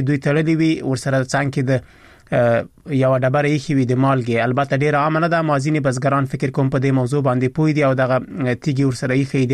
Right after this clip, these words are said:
مالګې. موږ هم نه پوهېدو چې علت یې څه دی. اما اوس تاسو وویل چې په ګرمي کې خپله څاروي احساس کوي چې وجود مالګې ته ضرورت لري، بیا خپله ژبه په څټي. انسانان څه وکړي، ډاکټر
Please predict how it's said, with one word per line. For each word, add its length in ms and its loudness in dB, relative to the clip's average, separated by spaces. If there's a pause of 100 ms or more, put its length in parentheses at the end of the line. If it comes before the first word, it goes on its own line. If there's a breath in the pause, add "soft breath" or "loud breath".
مالګې. 320 0
موږ 140 -2
هم 140 2
نه 80 0
پوهېدو 360 0
چې 80 0 (540 loud breath)
علت 280 0
یې 100 -4
څه 60 -2
دی. 120 2
اما 180 2
اوس 240 0
تاسو 300 0
وویل 200 0
چې 460 -6 (160)
په 120 0
ګرمي 340 0
کې 140 -2
خپله 240 0 (160)
څاروي 400 0 (180)
احساس 380 -2
کوي 160 0
چې 180 -6
وجود 200 2
مالګې 360 2
ته 60 -2
ضرورت 440 -2
لري، 120 0
بیا 200 2
خپله 240 2 (280)
ژبه 280 2
په 40 -8
څټي. 280 -4 (540 loud breath)
انسانان 460 0
څه 100 -4
وکړي، 340 0 (320)
ډاکټر 240 0